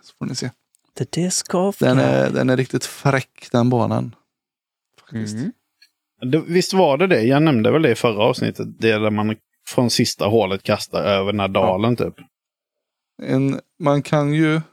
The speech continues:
Speaker 1: om man är normal så kastar man typ en heiser ner på backen och sen har man upp för en platå typ tjugo meter,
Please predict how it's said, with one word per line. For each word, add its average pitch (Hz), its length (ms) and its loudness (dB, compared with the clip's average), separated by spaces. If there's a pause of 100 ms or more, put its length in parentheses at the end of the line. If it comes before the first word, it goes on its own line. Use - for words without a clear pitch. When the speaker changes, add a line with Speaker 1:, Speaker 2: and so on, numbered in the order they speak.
(280)
Speaker 1:
om 147 80 2
man 147 140 2
är 147 60 2
normal 147 640 2
så - 140 -2
kastar - 380 -2
man 107 300 0
typ - 220 -6
en 110 80 -2
heiser 104 440 -2
ner 110 400 0
på 110 300 -2
backen 147 500 -2 (420)
och 135 140 0
sen 117 200 2
har 113 120 0
man 110 320 -2 (360)
upp 127 180 0
för - 160 0
en 120 100 0
platå 127 420 0
typ 117 180 -2
tjugo 110 340 0
meter, 110 520 -2